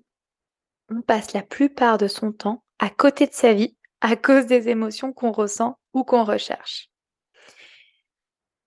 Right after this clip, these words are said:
Donc, qu'elles soient agréables ou non,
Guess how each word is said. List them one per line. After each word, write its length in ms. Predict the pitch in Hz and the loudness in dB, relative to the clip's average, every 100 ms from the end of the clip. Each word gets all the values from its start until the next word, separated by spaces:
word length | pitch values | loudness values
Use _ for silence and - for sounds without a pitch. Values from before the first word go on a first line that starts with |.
| _ _ _ _ _ | _ _ _ _ _
Donc, 260 | 220 262 240 _ _ | -8 -8 -8 _ _
qu'elles 220 | 269 247 | 0 0
soient 560 | - - 240 - - - _ _ _ | -2 2 4 4 0 -10 _ _ _
agréables 840 | 220 214 208 196 185 240 302 - _ _ | 2 2 2 -2 -2 -4 -6 -12 _ _
ou 120 | - 226 | 0 2
non, 180 | 196 | 2